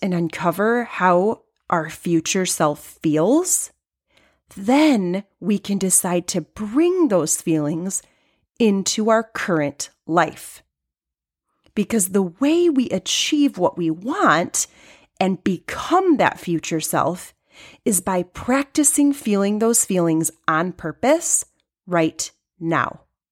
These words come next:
We don't wait to get there and then those feelings just come. Like, that's what most people think. They're like, "I'll feel that way when I get there." We don't want to wait to get there and then those feelings come.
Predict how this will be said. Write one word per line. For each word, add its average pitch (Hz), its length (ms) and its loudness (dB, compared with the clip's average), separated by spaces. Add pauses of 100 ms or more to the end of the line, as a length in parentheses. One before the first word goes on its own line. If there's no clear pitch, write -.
(580)
We 262 160 2
don't 339 280 -2
wait 208 340 -2
to 196 120 -6
get 247 360 -2
there 143 380 -2 (520)
and 220 120 2
then 202 160 2
those 165 220 -2
feelings 170 380 0
just - 280 -6
come. 262 580 0 (1040)
Like, 196 120 -6
that's 220 200 0
what 220 100 0
most 196 280 -2
people 165 260 -6
think. - 280 -12
They're 180 100 -2
like, 190 140 -2
"I'll 226 120 2
feel 339 380 2
that 214 240 2
way 170 260 0
when 170 380 0
I 165 140 -2
get 202 340 -2
there." - 240 -6 (1400)
We 233 120 -2
don't 269 120 6
want 269 120 2
to 214 40 0
wait 185 460 0
to 190 80 -4
get 285 340 -2
there 160 360 2
and 180 140 -4
then 170 160 0
those 156 220 -4
feelings 151 360 -6
come. 196 420 0